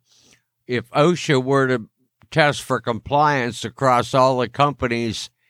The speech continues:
in the nation with a hundred, uh, employees or more, it would take a hundred twenty-nine <laughs> years. Now, I don't know how accurate that is.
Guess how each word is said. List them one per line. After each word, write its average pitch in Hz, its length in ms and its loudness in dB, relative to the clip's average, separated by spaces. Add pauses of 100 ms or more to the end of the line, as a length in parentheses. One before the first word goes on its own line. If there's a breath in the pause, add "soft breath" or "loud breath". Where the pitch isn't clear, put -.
(160)
in 123 160 0
the 117 120 2
nation 120 640 0
with 113 180 -2
a 107 120 2
hundred, 120 500 -2 (720)
uh, 107 300 -2 (520)
employees 127 840 -2
or 107 80 -4
more, 123 560 2 (560)
it - 20 -12
would 131 160 -6
take 135 220 0
a 123 80 2
hundred 135 480 -2
twenty-nine 127 760 -2
<laughs> 120 180 -2
years. 120 520 -2 (320 soft breath)
Now, 127 120 0
I 151 120 2
don't 147 180 0
know 139 120 -2
how 131 260 4
accurate 135 640 0
that 110 240 -2
is. 123 400 -6